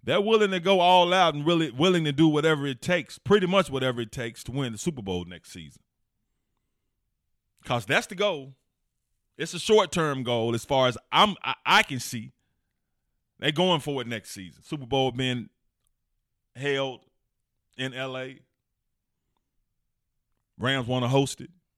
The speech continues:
and they wanna win it. And it seems like everything that the Rams have been doing is towards winning the Super Bowl next season.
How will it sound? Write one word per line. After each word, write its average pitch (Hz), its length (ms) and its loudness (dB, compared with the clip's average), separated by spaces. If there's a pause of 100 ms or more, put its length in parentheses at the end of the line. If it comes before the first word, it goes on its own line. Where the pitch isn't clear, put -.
(460)
and 139 220 -2
they 131 80 2
wanna 127 240 0
win 131 220 0
it. 123 120 -10 (1120)
And 117 140 -6
it 113 40 -6
seems 175 360 -2
like 139 260 0 (140)
everything 151 540 -4
that 151 140 -4
the 156 100 -2
Rams 156 360 -2
have 156 200 -2
been 156 160 -4
doing 160 420 -2 (1040)
is 110 180 -6
towards 143 380 2
winning 139 240 0
the 139 80 -8
Super 143 280 -4
Bowl 120 420 -2 (220)
next - 500 -10 (320)
season. 185 680 -6